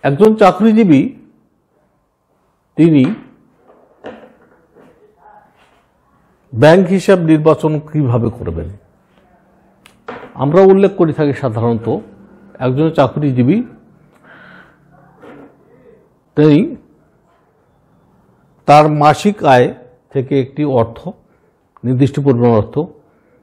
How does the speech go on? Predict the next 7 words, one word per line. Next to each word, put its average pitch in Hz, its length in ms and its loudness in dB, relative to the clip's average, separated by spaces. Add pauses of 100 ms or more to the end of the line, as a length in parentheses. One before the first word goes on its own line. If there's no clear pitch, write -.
(160)
মাস 127 240 -2
শেষে 160 360 -4 (1000)
তিনি 127 220 0
জমা 131 300 2
রাখবেন 143 300 0
নিজের 165 260 -4
কাছে 208 400 -4